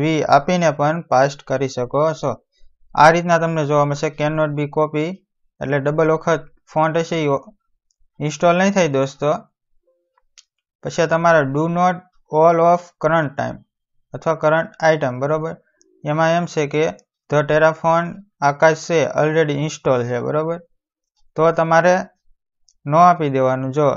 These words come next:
ઇન્સ્ટોલ ન હોય તો તમારે યસ આપી દેવાનું. યસ આપશો એટલે તમને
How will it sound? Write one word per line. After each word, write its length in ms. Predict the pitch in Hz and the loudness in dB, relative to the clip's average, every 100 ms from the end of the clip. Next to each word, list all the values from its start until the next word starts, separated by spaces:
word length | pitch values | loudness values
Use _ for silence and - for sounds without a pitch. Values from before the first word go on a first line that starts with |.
| - | -4
ઇન્સ્ટોલ 340 | 151 - 170 | -8 -2 -2
ન 60 | 165 | 2
હોય 380 | 180 175 156 123 | 4 4 4 0
તો 200 | - 139 | -2 -2
તમારે 500 | 143 151 156 156 - - | 0 0 0 -2 -6 0
યસ 320 | 156 160 147 | 2 2 2
આપી 220 | 131 131 | -4 -4
દેવાનું. 540 | 127 127 127 143 180 202 _ _ _ _ _ _ _ | -4 -2 -2 -6 -10 -14 _ _ _ _ _ _ _
યસ 340 | 143 160 165 - - | -2 0 0 -4 0
આપશો 380 | 165 - 165 | 0 0 -2
એટલે 260 | 151 156 156 | 0 0 -2
તમને 440 | 156 156 151 131 | -2 -4 -4 -6